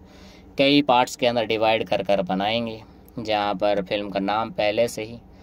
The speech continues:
सालार पार्ट वन रख दिया गया था। अब सालार पार्ट टू हमें देखने के लिए मिलेगा। सालार पार्ट वन सीज फायर मूवी का नाम रखा गया था, पार्ट टू देखने के लिए मिलेगा, जिसके अंदर प्रभास और भी ज़्यादा खूंखार अवतार के अंदर देखने के लिए मिल सकते हैं।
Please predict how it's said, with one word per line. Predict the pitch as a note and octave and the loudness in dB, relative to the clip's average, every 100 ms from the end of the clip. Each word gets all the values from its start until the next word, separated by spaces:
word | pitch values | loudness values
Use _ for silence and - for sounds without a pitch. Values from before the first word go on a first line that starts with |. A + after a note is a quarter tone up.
| - - - - | -20 -20 -20 -2
सालार | - C#3+ D#3+ F#3 G#3 E3+ D#3+ | 4 6 6 6 6 6 2
पार्ट | D#3+ C3 B2+ B2 | 4 6 6 4
वन | C3 B2+ | 0 0
रख | A2 | -2
दिया | G#2 G#2+ G2 | 0 2 4
गया | G2 G#2 | 2 0
था। | A2 G#2 - - - - - - | -2 -8 -12 -16 -20 -12 -8 -2
अब | A2 G#2 G#2+ G#2+ G#2 | 0 2 2 2 0
सालार | G#2+ G2+ G#2+ G#2+ | 0 2 2 2
पार्ट | F#2+ G#2 G2+ F#2+ | 2 2 2 0
टू | - B2+ A2+ A2 - - - - G2+ | 0 2 2 0 -4 -12 -18 -14 -8
हमें | G2+ G#2+ G2+ G2 | -6 -2 -2 0
देखने | G#2 F#2+ G2 F2+ | -2 -2 -4 -4
के | F#2+ | -4
लिए | A2+ | -4
मिलेगा। | G#2 F2+ G2+ G2 - - - - - - - - - - | -2 -2 -2 -4 -8 -20 -20 -20 -20 -20 -20 -20 -20 -6
सालार | - D3+ E3+ G3+ G#3 | 2 6 6 6 6
पार्ट | F3+ E3+ E3 | 6 6 4
वन | E3+ | 0
सीज | E3 D3 C#3+ | 2 2 0
फायर | C#3 C3 C3+ | 2 2 4
मूवी | C3 A#2+ A#2+ | 2 0 0
का | A2 | -2
नाम | G#2 A2 B2+ | 0 0 2
रखा | B2 B2 | 2 4
गया | A#2+ A#2+ B2 | 4 4 4
था, | A#2+ B2 A#2 | 2 0 0
पार्ट | G2+ G#2+ G#2 F#2+ | 0 0 0 0
टू | B2 A#2+ | -4 -4
देखने | A2 A2 G#2 G#2 | -2 -2 -2 -4
के | F#2 G2+ | -2 -2
लिए | G2+ | -2
मिलेगा, | G#2+ B2 A2+ G#2+ B2+ | 0 0 0 2 0
जिसके | B2 A2 - | -2 -6 -6
अंदर | G#2+ G#2 G#2 | -6 -4 -6
प्रभास | F#2 G#2 G#2 B2 B2 | -4 -2 0 0 0
और | G#2+ G#2 | -2 -2
भी | G#2 | -4
ज़्यादा | F#2+ G#2 G2 G2 | -2 0 2 0
खूंखार | - A2 - A#2 G#2+ | -4 -8 -4 -2 0
अवतार | F#2+ F2+ F#2+ F#2+ | -2 -2 -2 -2
के | F#2 F#2 | -2 -4
अंदर | F#2 G2 | -2 -2
देखने | G2+ G#2+ F#2+ F#2 F2+ | -2 -2 -2 -6 -4
के | F2 | -6
लिए | F#2 | -6
मिल | G#2+ F#2+ | -6 -6
सकते | - F#2 - | -8 -12 -14
हैं। | E2+ - | -16 -18